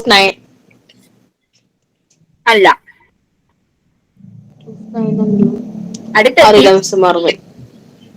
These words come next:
Speaker 2: സെവൻ ആണ് അസസിയുടെ വരുന്നത്. അപ്പൊ അസസി എന്ന് പറഞ്ഞാൽ അതിനകത്ത് കുറച്ച് നേരത്തെ പറഞ്ഞ പോലെ പല ആൾക്കാരാണ് ഇൻക്ലൂഡ് ചെയ്യുന്നത്.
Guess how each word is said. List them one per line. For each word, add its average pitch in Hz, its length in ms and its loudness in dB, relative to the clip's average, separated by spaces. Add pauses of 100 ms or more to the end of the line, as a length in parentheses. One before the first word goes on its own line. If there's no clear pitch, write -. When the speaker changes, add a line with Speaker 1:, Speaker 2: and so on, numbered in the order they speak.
Speaker 2:
സെവൻ 262 360 2
ആണ് 240 540 0
അസസിയുടെ 226 480 2
വരുന്നത്. 202 560 2 (560)
അപ്പൊ 294 140 0
അസസി 269 420 2
എന്ന് 320 160 4
പറഞ്ഞാൽ 240 360 2
അതിനകത്ത് 254 360 0
കുറച്ച് 277 320 -2 (160)
നേരത്തെ 277 300 2
പറഞ്ഞ 277 200 4
പോലെ 269 220 2
പല 277 200 2
ആൾക്കാരാണ് 269 640 2
ഇൻക്ലൂഡ് 233 440 2
ചെയ്യുന്നത്. 190 520 -2